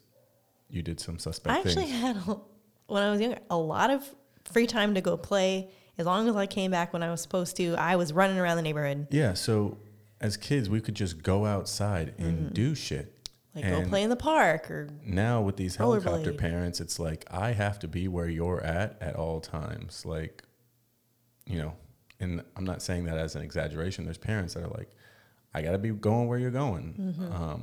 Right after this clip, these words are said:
Speaker 2: Luckily, luckily that my parents were not like that.
Speaker 1: Yeah.
Speaker 2: I had a lot of
Speaker 1: Sure.
Speaker 2: freedom to, per-, and, uh, the perspective, you know, I don't know what I'm trying to say,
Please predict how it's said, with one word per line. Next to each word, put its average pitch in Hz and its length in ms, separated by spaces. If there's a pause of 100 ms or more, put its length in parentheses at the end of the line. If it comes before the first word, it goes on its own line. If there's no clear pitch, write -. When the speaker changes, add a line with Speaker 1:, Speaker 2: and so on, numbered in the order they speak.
(140)
Speaker 2:
Luckily, 196 680
luckily 302 480 (120)
that 220 200
my 226 100
parents 269 280
were 208 100
not 190 180
like 202 240
that. - 200 (320)
Speaker 1:
Yeah. 101 160 (420)
Speaker 2:
I 214 60
had 294 160
a - 40
lot 220 200
of 208 60
Speaker 1:
Sure. 202 60
Speaker 2:
freedom 165 420 (160)
to, 196 380 (1700)
per-, - 160
and, 170 720
uh, 160 580
the 165 100
perspective, 180 680
you 175 120
know, 165 160 (760)
I 180 100
don't 156 180
know 151 120
what 151 100
I'm 147 80
trying 143 180
to 139 40
say, - 240